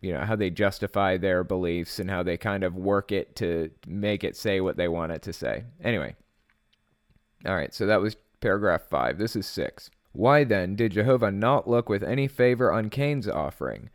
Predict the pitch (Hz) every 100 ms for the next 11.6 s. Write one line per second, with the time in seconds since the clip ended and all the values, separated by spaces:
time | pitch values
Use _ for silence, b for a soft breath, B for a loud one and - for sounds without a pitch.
0 | b 107 113 110 - 165 160 131 107 104
1 | 113 117 - 78 - - 104 98 107 127
2 | 147 156 160 - 131 127 117 123 170 _
3 | - - 107 92 - 117 107 98 92 85
4 | 80 87 78 - 92 - 87 78 73 -
5 | 67 73 117 - 127 113 92 - 101 -
6 | 92 104 110 107 101 92 95 95 92 87
7 | 107 98 90 87 82 78 - - 95 90
8 | 85 80 _ _ - 135 - 117 107 104
9 | 101 98 92 98 90 82 - 85 - 87
10 | 73 58 - 90 90 104 - 92 87 -
11 | 165 170 151 139 -